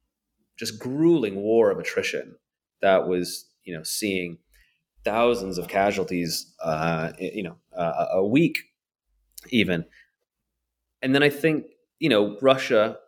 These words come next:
trying its hand at another counteroffensive and failing in January and February, uh, again gave the Ukrainians a little bit of a boost. And that's when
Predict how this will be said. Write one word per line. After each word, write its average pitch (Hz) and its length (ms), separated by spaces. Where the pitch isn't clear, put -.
trying 120 440
its 110 140
hand 110 340
at 104 80
another 107 280
counteroffensive 98 840
and 101 120
failing 113 560
in 101 140
January 104 420
and 92 100
February, 95 500
uh, 92 320
again 151 380
gave 131 340
the 120 140
Ukrainians 107 680
a 110 120
little 117 200
bit 104 120
of 92 80
a 90 40
boost. - 420
And 104 140
that's 110 240
when 107 520